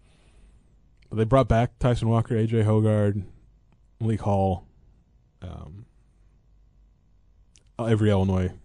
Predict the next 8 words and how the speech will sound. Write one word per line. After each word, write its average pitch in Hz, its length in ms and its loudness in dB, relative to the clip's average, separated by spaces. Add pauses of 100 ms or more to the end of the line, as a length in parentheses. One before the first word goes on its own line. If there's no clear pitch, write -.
(220)
fan's 95 260 -6
favorite 92 420 -4
Michigan 98 280 -6
State 90 220 -8
player, 87 200 -6
Mady 87 200 -6
Sissoko, 87 600 -8 (640)
um, 82 440 -10